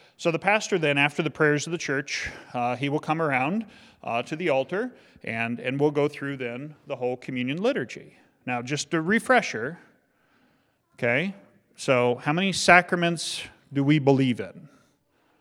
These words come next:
It's kind of a trick question, right? Two officially,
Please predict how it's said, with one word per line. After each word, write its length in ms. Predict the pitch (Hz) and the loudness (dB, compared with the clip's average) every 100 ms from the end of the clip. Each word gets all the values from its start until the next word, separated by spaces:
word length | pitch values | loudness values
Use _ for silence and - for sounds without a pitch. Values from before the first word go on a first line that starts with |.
| _ | _
It's 100 | - | -8
kind 160 | 147 123 | -4 -4
of 60 | |
a 40 | 110 | -6
trick 240 | - 120 | -6 -6
question, 400 | - 107 - - _ _ _ - | -6 -8 -10 -18 _ _ _ -18
right? 220 | 107 - - _ _ | -16 -18 -20 _ _
Two 220 | - 262 | 2 4
officially, 760 | 165 - 208 - 123 127 190 | 2 4 4 4 -2 -8 -14